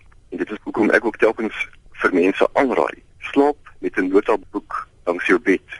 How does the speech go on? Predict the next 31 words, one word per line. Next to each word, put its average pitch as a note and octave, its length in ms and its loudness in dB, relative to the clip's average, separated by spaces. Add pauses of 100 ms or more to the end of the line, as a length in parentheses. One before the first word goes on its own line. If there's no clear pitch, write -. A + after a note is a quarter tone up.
(260)
want F#2 140 -2
jy G3 140 6
word C#3+ 120 2
dalk B2+ 180 0
in A2 120 -2
die F2+ 80 0
middel A#2 160 4
van F#2+ 160 0
die F#2 120 4
nag F2 280 2
wakker F2 400 0 (200)
en F#2+ 100 -8
jy F2+ 100 4
het G2 140 0
'n F#2 140 0
fantastiese A#2+ 540 -2
beeld G2 320 2
gekry - 420 -4
of - 140 -6
'n E2 100 -2
basis E2+ 460 0 (180)
vir - 240 2
'n - 120 0
gedig - 260 -2
of F#2+ 120 -6
'n - 160 -10
storie. - 360 0 (500)
Skryf - 380 2
dit - 160 -4
dadelik F2 400 0
neer, D#2+ 340 -4